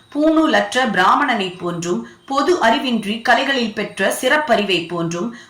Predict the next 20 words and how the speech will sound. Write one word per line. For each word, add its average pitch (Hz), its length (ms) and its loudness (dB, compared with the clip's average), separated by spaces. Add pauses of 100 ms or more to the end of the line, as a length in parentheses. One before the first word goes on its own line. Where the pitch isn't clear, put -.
பாவத்திற்காக 262 960 2
கழிவிறக்கமின்றி 233 920 0
செய்யும் 185 360 -4
தீர்த்த 269 360 -8
யாத்திரையை 180 640 0 (100)
போன்றும் 165 400 -4 (280)
அட்டிகை, 233 500 0 (100)
அதாவது 196 400 2
நெக்லஸ் 180 480 -2 (240)
அற்ற 220 400 0 (160)
ஆபரண 254 480 4
அணிமணிகள் 208 580 0
போன்றும் 165 460 -4 (260)
அழகற்றதாகவும் 214 1080 0 (260)
பயனற்றதாகவும் 214 1040 0
இருப்பதை 196 460 -2
போன்றே 180 440 -2 (320)
ஆண் 254 340 2
குழந்தையற்ற 214 680 -2
இல்லறத்தானுடைய 180 840 0